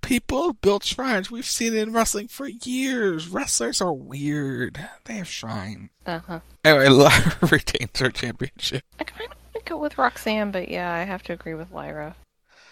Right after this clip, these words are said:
Speaker 2: Like, the only way I can see Roxanne wins is if the Stalker screws it up for Lyra, but... I say
Speaker 1: And,
Speaker 2: she
Speaker 1: and,
Speaker 2: retains.
Speaker 1: and she, and she could. It's been a year since Roxanne's held the championship. I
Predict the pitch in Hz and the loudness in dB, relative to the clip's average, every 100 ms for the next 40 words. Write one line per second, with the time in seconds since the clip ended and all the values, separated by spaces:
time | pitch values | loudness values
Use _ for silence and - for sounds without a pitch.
0 | - - - 202 220 285 330 294 262 262 | -20 -14 -8 4 8 10 10 8 8 4
1 | 240 214 196 - 180 175 165 175 175 190 | 2 2 2 -2 -6 -6 -8 -8 -10 -10
2 | 165 - 160 - - 165 160 - 160 160 | -12 -12 -12 -10 -8 -10 -12 -12 -12 -10
3 | 151 - - - 80 - - - - - | -10 -10 -8 -8 -8 -10 -12 -10 -10 -10
4 | - _ _ - 175 - 196 214 175 202 | -12 _ _ -12 -10 -2 0 0 0 0
5 | 185 196 196 202 170 190 - 190 - 190 | 0 -2 -2 -6 -6 -6 -8 -8 -6 -4
6 | 135 - 160 165 156 165 156 147 143 143 | -4 -4 -4 -2 -2 -4 -6 -8 -6 -6
7 | - 151 143 156 143 - 139 139 139 139 | -2 -4 -2 -2 -2 -6 -8 -8 -8 -8
8 | 139 139 147 185 | -6 -4 -4 -4